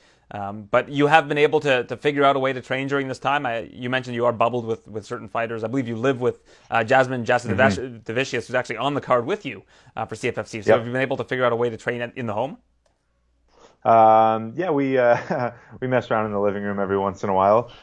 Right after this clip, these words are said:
Speaker 2: Um, but yeah, uh, Jasmine lives with me, and then, uh, one of my head coaches, Chris Prickett, also. So, uh, yeah, we're, uh, we're making do.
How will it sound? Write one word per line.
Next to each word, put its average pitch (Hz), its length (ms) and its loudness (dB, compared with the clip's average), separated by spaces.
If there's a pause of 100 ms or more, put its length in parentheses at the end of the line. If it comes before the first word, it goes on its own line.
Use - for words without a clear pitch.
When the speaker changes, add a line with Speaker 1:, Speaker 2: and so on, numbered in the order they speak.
(120)
Speaker 2:
Um, 101 540 6
but 107 80 0
yeah, 110 220 6
uh, 92 580 2
Jasmine 104 500 0
lives 104 200 -2
with 98 140 -6
me, 104 280 -4
and 95 180 -4
then, 92 280 -2
uh, 92 420 2 (440)
one 101 140 2
of 98 40 0
my 95 80 2
head 95 220 0
coaches, 98 400 -2
Chris - 240 -2
Prickett, 104 360 -2
also. 90 460 -4
So, 90 440 -2
uh, 90 320 2 (380)
yeah, 127 140 6
we're, 113 380 4
uh, 101 320 4 (400)
we're 131 100 -8
making 110 300 -4
do. 90 200 -4